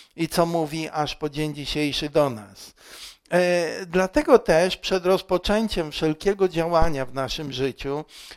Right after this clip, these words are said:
zawsze pytajmy Boga, czy aby na pewno powinniśmy się czegoś podejmować,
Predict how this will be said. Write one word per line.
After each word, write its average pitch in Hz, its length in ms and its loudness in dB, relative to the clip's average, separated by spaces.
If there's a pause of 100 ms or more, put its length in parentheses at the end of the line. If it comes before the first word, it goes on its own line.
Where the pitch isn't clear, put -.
zawsze 190 560 2
pytajmy 185 520 0
Boga, 151 560 4 (320)
czy 196 160 -2
aby 175 220 0
na 160 140 0
pewno 156 760 0 (1120)
powinniśmy 156 680 -4
się 156 140 -6
czegoś 165 360 -4
podejmować, 147 1040 -2